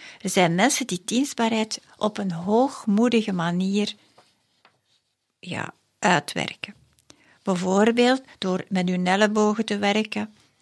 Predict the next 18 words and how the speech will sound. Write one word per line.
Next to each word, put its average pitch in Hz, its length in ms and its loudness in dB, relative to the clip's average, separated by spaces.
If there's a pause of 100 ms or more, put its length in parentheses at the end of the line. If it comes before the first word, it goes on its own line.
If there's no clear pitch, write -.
(540)
door 202 300 0
anderen 262 580 0 (1200)
onder 233 420 4
te 226 160 0
duwen, 226 600 0
want 175 240 -8
zij 220 380 4
willen 240 240 -2
die 226 120 -4
dienstbaarheid 214 800 0
tonen. 220 560 0 (640)
Zij 208 240 2
kunnen 220 320 2
het 196 220 -2
beter, 208 580 -2
ze - 160 -6
willen 214 300 2
uitblinken, 214 880 0